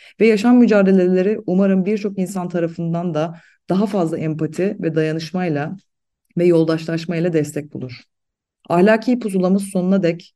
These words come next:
türlerin özgürlüğü ve eşitliğidir. Dayanışmayla, mücadeleyle hayvanların özgür olduğu bir gezegene. Tarsus Hapishanesi'nden fotoğraflarla,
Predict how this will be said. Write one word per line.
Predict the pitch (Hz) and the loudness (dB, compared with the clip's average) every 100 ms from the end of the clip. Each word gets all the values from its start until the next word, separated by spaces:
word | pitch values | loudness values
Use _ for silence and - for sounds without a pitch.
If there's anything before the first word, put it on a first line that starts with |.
| _ | _
türlerin | 170 165 165 | -2 -2 -2
özgürlüğü | 175 165 156 165 175 | -4 -4 -4 -4 -4
ve | 170 | -6
eşitliğidir. | 156 156 156 151 131 123 - _ _ _ _ _ _ - | -8 -12 -8 -6 -6 -10 -16 _ _ _ _ _ _ 2
Dayanışmayla, | 175 185 196 196 214 208 165 196 208 - | 4 6 4 2 0 2 0 -2 -8 -6
mücadeleyle | 165 170 165 170 185 180 143 160 170 | -4 0 0 0 0 0 -2 -6 -12
hayvanların | - 160 165 160 156 185 165 | -8 -6 -4 -4 -6 -6 -6
özgür | 151 156 165 | -4 -4 -2
olduğu | 160 143 151 | -2 -2 -4
bir | 160 | -6
gezegene. | 147 143 135 135 139 139 - _ _ _ _ _ _ _ _ _ | -6 -6 -8 -10 -10 -12 -16 _ _ _ _ _ _ _ _ _
Tarsus | - 190 190 165 | 0 0 0 -4
Hapishanesi'nden | 160 - 151 143 139 151 151 180 196 - | -6 -6 -6 -6 -4 -2 0 0 0 -2
fotoğraflarla, | - 151 160 151 151 147 135 151 190 | -4 0 2 2 -2 -6 -4 -4 -6